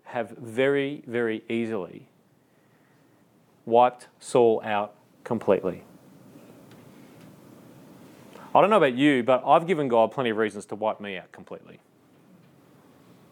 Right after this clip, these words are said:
Plenty of ways which I have said, "God, you know what, your position,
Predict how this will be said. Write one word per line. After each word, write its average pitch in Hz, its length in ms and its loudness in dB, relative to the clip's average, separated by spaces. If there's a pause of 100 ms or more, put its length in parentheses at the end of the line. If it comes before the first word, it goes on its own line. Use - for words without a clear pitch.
(520)
Plenty 185 220 4
of 131 100 2
ways 123 320 4
which 117 220 -6
I 120 200 4
have 113 200 -4
said, 113 260 -4
"God, 135 260 4
you 135 60 -4
know 139 100 2
what, 135 200 2
your 139 120 0
position, 131 520 -8